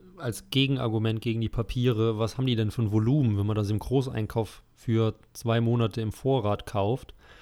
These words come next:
Da hat man wahrscheinlich einen halben Lagerraum voll mit den Dingern, oder?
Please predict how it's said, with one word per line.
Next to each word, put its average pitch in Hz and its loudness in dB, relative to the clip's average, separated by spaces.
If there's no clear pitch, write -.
Da 117 0
hat 110 2
man 113 2
wahrscheinlich 107 2
einen 107 2
halben 110 2
Lagerraum 107 2
voll 107 -2
mit 104 -4
den 104 -2
Dingern, 104 -2
oder? 160 -4